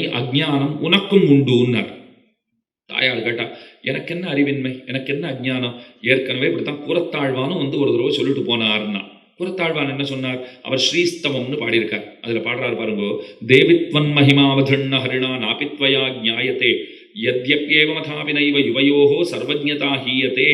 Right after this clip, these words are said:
யன்னாஸ்தியேவ ததஜ்ஞதாமனுகுணாம் சர்வஜ்ஞதாயா விதுஹு வியோமாம்போஜமிதந்தயா கிலவிதன் பிராந்தோயம் இத்யுச்யதே"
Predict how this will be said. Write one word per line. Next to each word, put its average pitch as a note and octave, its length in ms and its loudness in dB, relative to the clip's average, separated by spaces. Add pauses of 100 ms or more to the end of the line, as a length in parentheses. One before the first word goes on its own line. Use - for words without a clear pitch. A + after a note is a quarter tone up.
(360)
யன்னாஸ்தியேவ C3 840 0 (140)
ததஜ்ஞதாமனுகுணாம் C3+ 1120 -2
சர்வஜ்ஞதாயா D3 920 -2
விதுஹு C3 380 2 (380)
வியோமாம்போஜமிதந்தயா D3 1400 0
கிலவிதன் C#3 480 -2 (360)
பிராந்தோயம் C3+ 720 -2
இத்யுச்யதே" A#2+ 640 -4